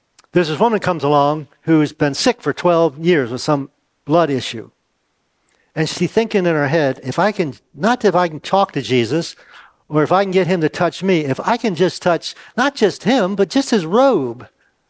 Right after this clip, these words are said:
then I'll be well. No doctors can fix me, but Jesus can fix me." And so in the crowd, she managed to touch, touch Jesus. And Jesus noticed that power has gone out of him, healing power.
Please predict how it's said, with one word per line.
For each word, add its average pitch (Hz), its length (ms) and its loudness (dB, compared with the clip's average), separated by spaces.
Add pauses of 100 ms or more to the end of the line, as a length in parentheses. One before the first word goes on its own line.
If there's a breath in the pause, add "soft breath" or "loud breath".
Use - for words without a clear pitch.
(720)
then 156 140 -2
I'll 190 120 2
be 196 120 -2
well. 233 400 -2 (500)
No 185 120 2
doctors 220 400 0
can 160 160 -2
fix - 260 -2
me, 190 120 -2
but 147 140 -6
Jesus 170 340 0
can 120 140 -10
fix - 300 -12
me." - 80 -20 (480 soft breath)
And 156 140 -2
so 170 200 2
in 196 100 0
the 202 80 0
crowd, 180 360 2
she 147 220 -8
managed 156 400 -4
to 156 80 0
touch, 160 320 -2 (340)
touch - 240 -2
Jesus. 139 460 -2 (720 soft breath)
And 147 160 -2
Jesus 185 420 0
noticed 196 560 0
that 151 340 -2
power 220 300 2
has 156 120 -4
gone 139 200 -2
out 131 160 0
of 117 120 -4
him, 113 260 -14
healing 147 300 -2
power. 98 420 -6